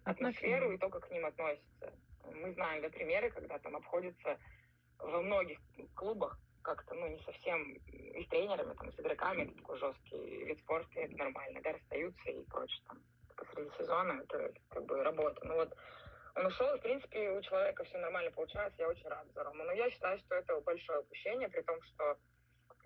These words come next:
Speaker 1: Скобелка, придя, насколько я знаю, он хотел, чтобы Рома остался в команде, ему нужен был этот человек, ну, наверняка лидер, там, авторитет и капитан сборной.
Speaker 2: Да дядя,
Speaker 1: Вот, э,
Speaker 2: дядька в раздевалке
Speaker 1: да.
Speaker 2: элементарно, человек, который будет держать раздевалку.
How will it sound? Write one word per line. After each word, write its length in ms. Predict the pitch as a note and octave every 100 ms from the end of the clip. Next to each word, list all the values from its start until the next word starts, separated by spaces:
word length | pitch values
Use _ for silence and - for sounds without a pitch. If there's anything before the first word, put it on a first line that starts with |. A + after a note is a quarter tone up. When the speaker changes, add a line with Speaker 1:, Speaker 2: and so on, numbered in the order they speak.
| -
Speaker 1:
Скобелка, 540 | - - D4 C4 A3
придя, 340 | F3+ F3 F3
насколько 360 | D#3+ - F3 F3
я 60 | E3+
знаю, 240 | F3 D#3
он 160 | - -
хотел, 340 | - - E3+
чтобы 460 | - - D3 D3 D3
Рома 260 | F3 G3 D#3
остался 360 | - C#3+ C3+ -
в 40 |
команде, 440 | - D3+ F#3 B3 -
ему 140 | D#3
нужен 320 | E3 E3+ D3+
был 100 | -
этот 180 | C#5 -
человек, 320 | - - - -
ну, 60 |
наверняка 440 | - F3 E3 D#3+ B2+
лидер, 320 | G#3 G3+ - - - - - - _ _ -
там, 200 | C#3 D3
авторитет 600 | - F3+ F3 D#3+ E3+ - - -
и 520 | - - - - - -
капитан 400 | - E3 E3 D3+
сборной. 500 | D3 D#3 F3 E3 - -
Speaker 2:
Да 160 | G3+ G#3
дядя, 600 | G#3 B3 A3+ - D#3 -
Speaker 1:
Вот, 20 |
э, 360 | - - - -
Speaker 2:
дядька 500 | F#3+ A#3+ - - - -
в 160 | - F3
раздевалке 680 | G3 G3+ A#3+ A#3 F#3 F#3+ F#3
Speaker 1:
да. 0 |
Speaker 2:
элементарно, 640 | F#3 F#3+ A3 F#3+ E3 -
человек, 260 | - G3+ G#3
который 280 | G3 G#3 F#3+
будет 220 | G3 F#3+
держать 400 | F#3 G3 F#3 -
раздевалку. 640 | E3 F3 F#3 D#3 C#3+ -